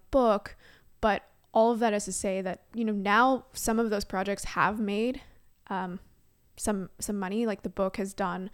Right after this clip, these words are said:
hundreds of thousands of dollars worth in sales, but I think the biggest value that came out of all of those projects was not any sort of money. It was,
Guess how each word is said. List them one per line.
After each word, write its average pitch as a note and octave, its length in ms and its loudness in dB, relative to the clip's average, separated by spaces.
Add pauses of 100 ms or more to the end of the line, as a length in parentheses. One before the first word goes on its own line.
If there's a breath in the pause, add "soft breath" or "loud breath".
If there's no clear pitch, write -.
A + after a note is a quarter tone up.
(420 loud breath)
hundreds G#3 320 0
of G3 80 -4
thousands F#3+ 400 -2
of F3+ 60 -10
dollars G3 460 0
worth F#3+ 200 -6
in F3+ 120 -8
sales, G#3+ 500 2 (180)
but A#3 400 4 (460 soft breath)
I A3+ 60 4
think A#3+ 200 2
the B3 100 2
biggest B3+ 500 4
value G3+ 560 2
that G3 160 -4
came G#3+ 260 -2
out F#3+ 100 -4
of F#3+ 140 -8 (260)
all B3+ 300 6
of A3+ 160 0
those G3 200 -6
projects G3 500 -6
was G#3 140 -6
not G#3+ 240 -2
any G3+ 160 -6
sort G3 200 -8
of G3+ 80 -8
money. G3 440 -4
It G3+ 200 -8
was, F#3+ 380 -4